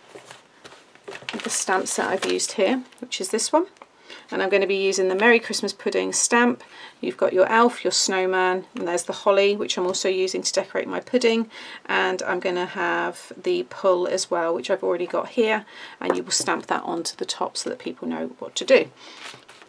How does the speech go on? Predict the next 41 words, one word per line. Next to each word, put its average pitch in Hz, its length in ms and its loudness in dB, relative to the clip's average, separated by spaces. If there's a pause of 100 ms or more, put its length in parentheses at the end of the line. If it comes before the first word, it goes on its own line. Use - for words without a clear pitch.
(680)
So 208 140 6
with 220 100 6
this 277 160 8
one 262 120 4
here, 240 160 4
you 247 120 4
just 254 220 0
wanna 254 120 6
use 233 280 2
a - 40 -18
thin 277 360 4
piece 262 260 2
of 254 140 0
red 220 180 4
tape. - 280 2
The 220 60 -4
thinner 233 300 4
the 220 100 -2
tape 208 440 2
and 196 120 -6
glue, 196 360 2
the 190 60 -4
better, 202 380 -2
'cause - 140 -10
then 196 140 -2
more 190 300 0
of 190 100 -6
your 190 120 -2
image 185 340 -4
will - 100 -6
pop - 280 -10
out. 226 320 0 (480)
So - 140 -12
I'm 190 60 -8
just - 180 -8
going 190 260 -4
to 190 500 -4 (100)
run 196 260 -8
a 202 60 -10
tiny 240 400 -2
amount 196 480 -4